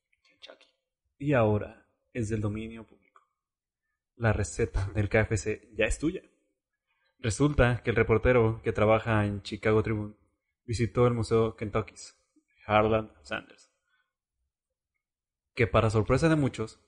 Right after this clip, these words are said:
Speaker 2: disculpe, que para sorpresa de muchos, está en el estado de Kentucky.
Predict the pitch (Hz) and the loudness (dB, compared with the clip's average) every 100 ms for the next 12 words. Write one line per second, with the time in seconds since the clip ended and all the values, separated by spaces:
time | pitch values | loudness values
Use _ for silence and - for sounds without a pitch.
0 | _ 110 - - _ _ _ _ _ _ | _ -20 -20 -20 _ _ _ _ _ _
1 | _ _ - 117 107 117 123 - 139 110 | _ _ 0 0 2 0 0 0 0 -2
2 | 104 104 - _ _ 120 - - 110 - | -8 -12 -20 _ _ -4 -2 2 0 -2
3 | 123 110 101 - 104 104 104 107 - - | -6 -6 -6 -6 -2 0 0 -4 -8 -16
4 | - | -20